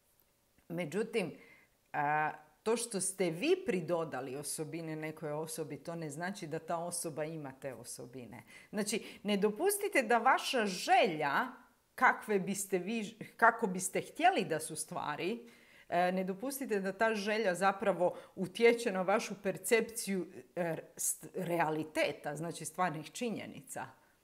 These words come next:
Znači, e, ja bi jako htjela da je, ne znam, Pero kavalir, ali, e, d-, d-, Pero možda uopće nije kavalir, možda je totalna suprotnost.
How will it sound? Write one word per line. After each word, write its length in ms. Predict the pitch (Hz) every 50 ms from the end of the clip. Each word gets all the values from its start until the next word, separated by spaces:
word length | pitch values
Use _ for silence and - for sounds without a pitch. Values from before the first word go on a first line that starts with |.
| _ _ -
Znači, 420 | 175 185 180 - - 202 - - - - - - - 190 -
e, 300 | - 185 180 185 185 -
ja 160 | 202 226 240 240
bi 120 | 220 220
jako 260 | 226 285 - - 240
htjela 320 | 226 - 220 214 208 185 175
da 140 | 165 175
je, 140 | 175 175 180
ne 200 | 180 180 175 175
znam, 260 | 151 147 165 165 165 - -
Pero 260 | 196 190 180 170 156
kavalir, 640 | - - 165 156 151 156 151 156 156 143 135 135
ali, 360 | 147 151 147 156 160 160 156
e, 160 | 147 156 165 156
d-, 180 | 143 135 160
d-, 360 | 156 139 139 147 - - 180 - _ _ -
Pero 320 | 196 202 214 214 208 190
možda 340 | 185 190 202 202 196 185 180
uopće 440 | 170 175 190 208 202 - - 269 233
nije 260 | 214 214 208 190 202
kavalir, 460 | - 180 165 175 170 170 170 165 160
možda 280 | 165 180 202 190 202 202
je 140 | 185 190
totalna 420 | - 226 233 226 220 196 190 180 -
suprotnost. 880 | - - 180 - 196 190 160 - - - 127 - 151 - - - _